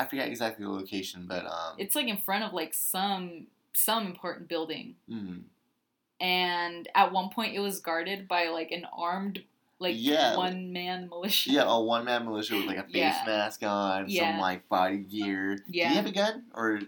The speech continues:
Speaker 1: was I imagining that?
Speaker 2: I, I think he had a gun, unless I'm imagining it too. But I remember,
Speaker 1: Hmm.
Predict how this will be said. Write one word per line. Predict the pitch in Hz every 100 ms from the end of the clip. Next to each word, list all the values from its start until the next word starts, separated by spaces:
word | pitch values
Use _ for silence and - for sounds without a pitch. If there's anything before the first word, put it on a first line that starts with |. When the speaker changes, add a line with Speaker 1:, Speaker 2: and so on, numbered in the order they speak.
| - -
Speaker 1:
was | 110
I | 107
imagining | 107 101 92
that? | 87 80 - _ _ -
Speaker 2:
I, | 190 277 - - _ _ -
I | 208 - -
think | - 226
he | 226 233
had | 214 175
a |
gun, | 170 160 160 156 156 _ _ _ -
unless | 165 165 165 -
I'm | 165 156
imagining | - 160 165 156 156 160
it | -
too. | - 156
But | 170
I | 180
remember, | 208 190 170
Speaker 1:
Hmm. | 165